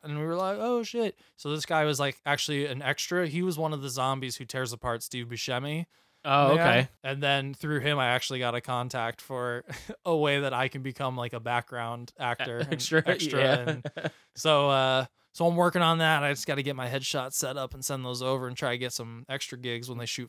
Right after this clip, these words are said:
Speaker 1: m-, movies up here.
Speaker 2: That'd be cool. Does that pay?
Speaker 1: Yeah,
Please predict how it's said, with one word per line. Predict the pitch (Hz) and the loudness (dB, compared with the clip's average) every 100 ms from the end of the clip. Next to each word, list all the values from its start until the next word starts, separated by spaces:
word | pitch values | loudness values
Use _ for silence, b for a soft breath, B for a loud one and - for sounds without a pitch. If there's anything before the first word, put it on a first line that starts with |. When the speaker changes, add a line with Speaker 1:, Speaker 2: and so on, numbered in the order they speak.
| - | -12
Speaker 1:
m-, | 127 - | -14 -8
movies | 135 139 127 | -4 -4 -4
up | 117 120 | -8 -6
here. | 117 113 - | -6 -6 -2
Speaker 2:
That'd | 123 | 0
be | 147 | 0
cool. | 113 117 | 0 -4
Does | 127 | 0
that | 151 | 0
pay? | 123 107 170 - _ | 0 -2 -2 -4 _
Speaker 1:
Yeah, | 175 294 | 2 4